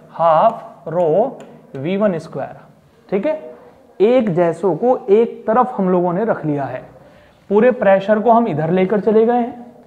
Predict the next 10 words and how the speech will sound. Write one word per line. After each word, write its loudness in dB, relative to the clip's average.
और -2
kinetic 0
energy -2
को 0
हम 2
उधर -4
लेकर -10
चले -10
गए -8
हैं, -14